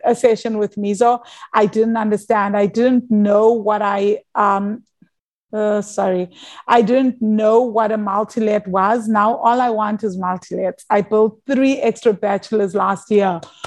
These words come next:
Wow, congratulations, Refile. That's incredible.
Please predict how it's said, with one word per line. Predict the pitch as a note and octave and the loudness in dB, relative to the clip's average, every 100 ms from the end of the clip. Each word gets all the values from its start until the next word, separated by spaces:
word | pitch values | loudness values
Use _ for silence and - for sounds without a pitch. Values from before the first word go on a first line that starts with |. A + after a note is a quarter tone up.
| - - | -18 0
Wow, | A#3+ F4 B4 B4+ B4+ B4+ B4 A#4+ A#4 | 2 4 4 4 6 4 6 4 2
congratulations, | G#4 G4 F#4 F#4 F#4+ F#4 G#4 G4 G4 F#4 | 0 2 2 2 0 2 2 0 -2 -4
Refile. | E4+ D#4+ F4 E4+ D#4+ D4+ D4 | -2 0 2 4 4 4 2
That's | D4+ C#4+ | -2 -4
incredible. | D#4+ C#4 - D4+ D#4+ E4 E4 D#4 D4 C#4 B3+ A#3+ G#3+ F#3+ F#3 F3+ | -6 -8 -6 2 4 4 4 2 2 4 4 4 2 -2 -8 -10